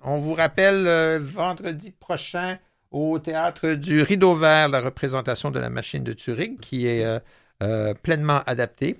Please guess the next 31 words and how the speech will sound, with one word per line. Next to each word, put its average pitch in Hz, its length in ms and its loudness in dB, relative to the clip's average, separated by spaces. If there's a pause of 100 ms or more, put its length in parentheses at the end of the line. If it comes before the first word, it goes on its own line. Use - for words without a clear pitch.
(100)
Et 113 240 -4
si - 280 -12
vous 113 120 -10
voulez 117 220 -4
y 120 160 -8
participer - 680 -8
avec 107 340 -4
une 107 300 -8 (240)
audio 139 340 0
description, 127 640 -8
bien, 98 180 -6
vous 98 140 -10
avez 107 160 -6
qu'à - 380 -10
appeler - 320 -8
et 101 240 -8 (200)
réserver 104 380 -6
votre 113 320 -6
place 135 340 -2
s'il 123 300 -8
n'est 123 140 -6
pas 170 180 0
trop 147 280 -2
tard. 143 420 2 (600)
On 143 120 2
tient 214 240 2
à - 20 6
remercier, 196 640 2
euh, 175 100 8
Claire 202 300 4
Guérin 180 360 0